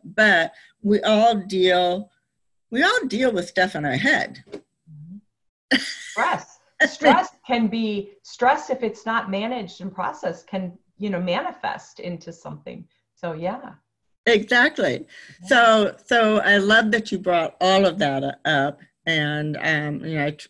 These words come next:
Speaker 1: I continue to try to put that out there too. So there's a good understanding of what the whole, you know, the title means. But it's not just about the title.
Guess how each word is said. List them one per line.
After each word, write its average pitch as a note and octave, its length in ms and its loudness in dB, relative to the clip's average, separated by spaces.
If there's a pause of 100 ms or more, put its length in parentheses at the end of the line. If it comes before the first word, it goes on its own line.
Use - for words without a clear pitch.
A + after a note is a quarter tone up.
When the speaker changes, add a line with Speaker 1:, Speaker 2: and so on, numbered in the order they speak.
Speaker 1:
I D#3+ 80 0
continue G3+ 460 0
to E3 100 -2
try E3+ 260 0
to D#3+ 80 -6
put D#3 240 -10
that D3 200 -2
out C#3+ 260 -2
there C#3+ 120 -4
too. D#3 400 -6
So C#3 520 -2
there's C#3+ 220 -8
a C#3 60 -2
good D#3 220 -2
understanding D3+ 720 -4
of C#3 140 -10
what C#3 180 -10
the C3+ 80 -10
whole, C3+ 580 -6
you D#3+ 140 -6
know, C3 200 -4
the B2 120 -8
title G3 420 0
means. C3 380 -2 (720)
But A#3+ 340 4
it's A3+ 160 -4
not A#3+ 180 2
just A3 200 -4
about F3 220 0
the - 60 -6
title. C3+ 460 0